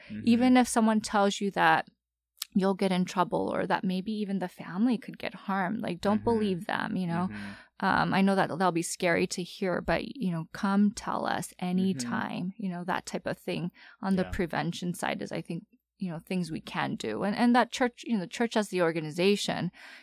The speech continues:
Speaker 2: you know, can have things in place such as background checks for, like, volunteers. But,
Speaker 1: Mm-hmm.
Speaker 2: um,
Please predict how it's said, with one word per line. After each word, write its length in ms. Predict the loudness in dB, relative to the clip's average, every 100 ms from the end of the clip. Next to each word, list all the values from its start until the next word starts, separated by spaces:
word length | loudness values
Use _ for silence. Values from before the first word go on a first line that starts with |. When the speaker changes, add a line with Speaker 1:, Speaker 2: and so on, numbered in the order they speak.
| -4
Speaker 2:
you 100 | -2
know, 60 |
can 160 | -2 -4
have 180 | -2 -4
things 240 | -4 -4
in 80 | -4
place 180 | -4 -4
such 160 | -6 -8
as 100 | -4
background 540 | 0 0 -2 -4 -4
checks 300 | -6 -8 -8
for, 220 | -6 -6 -4
like, 180 | -6 -4
volunteers. 840 | -4 -4 -6 -6 -8 -6 -8 -8
But, 180 | -6 -6
Speaker 1:
Mm-hmm. 580 | -6 -8 -10 -14 _ -6
Speaker 2:
um, 400 | -2 -2 -4 -6